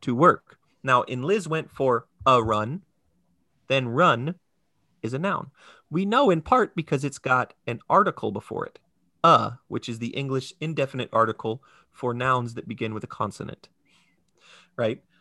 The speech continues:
Uh, and then Liz runs to work. Now, um, this z in runs,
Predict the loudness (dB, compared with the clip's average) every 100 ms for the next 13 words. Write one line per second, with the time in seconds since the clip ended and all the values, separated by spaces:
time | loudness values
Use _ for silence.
0 | _ _ _ 0 2 0 -4 -4 -2 -4
1 | -4 -4 0 2 2 0 -2 -8 _ _
2 | _ _ _ -8 -4 0 0 -2 _ _
3 | -2 2 4 2 _ _ _ _ _ -4
4 | -2 -4 -6 -12 _ _ _ 0 0 0
5 | -14 _ -8 -4 -4 -4 -8 _ _ -8
6 | -2 2 4 2 -2